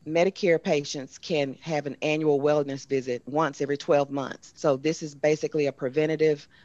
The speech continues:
plan that is gone over with their provider once a year, because those things may change.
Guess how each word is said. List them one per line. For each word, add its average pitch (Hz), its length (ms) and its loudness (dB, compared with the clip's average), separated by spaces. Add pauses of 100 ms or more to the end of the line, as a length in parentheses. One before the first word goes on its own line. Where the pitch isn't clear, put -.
(120)
plan 160 480 0
that 139 260 -2
is 131 120 -6
gone 147 280 -2
over 147 180 0
with 151 340 2
their 147 300 0
provider 143 600 -2 (320)
once 139 300 -2
a 147 60 -6
year, 90 360 -8 (260)
because 160 300 0
those 160 220 2
things 175 260 -2
may 156 140 -4
change. 156 520 -6